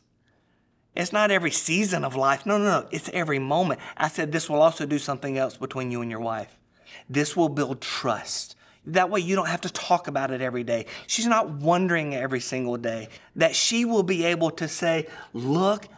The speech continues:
at him.'" And maybe it's reversed 'cause I know this plagues women as well. Maybe it's your husband that will be able to look to say, "Look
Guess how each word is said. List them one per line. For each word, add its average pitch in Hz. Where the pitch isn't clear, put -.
at 160
him.'" 143
And 156
maybe 170
it's 151
reversed 139
'cause 131
I 139
know 139
this 131
plagues 135
women 143
as 147
well. 143
Maybe 147
it's -
your 170
husband 147
that 139
will 139
be 135
able 139
to 139
look 143
to 131
say, 139
"Look 160